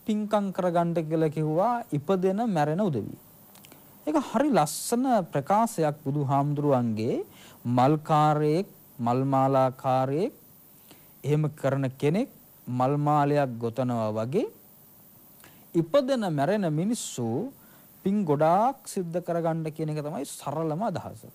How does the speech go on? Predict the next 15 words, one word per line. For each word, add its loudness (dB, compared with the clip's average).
පින්වත්නි, 0
අපිට -2
පින් 0
කරන්න 2
පුළුවන් 2
අවස්ථාවන් 2
තුනක් -4
තියෙනවා. -2
එකක් -2
තමයි 0
අපිට -2
පින් 0
කරන්න 0
පුළුවන් -2
සිතින්. -6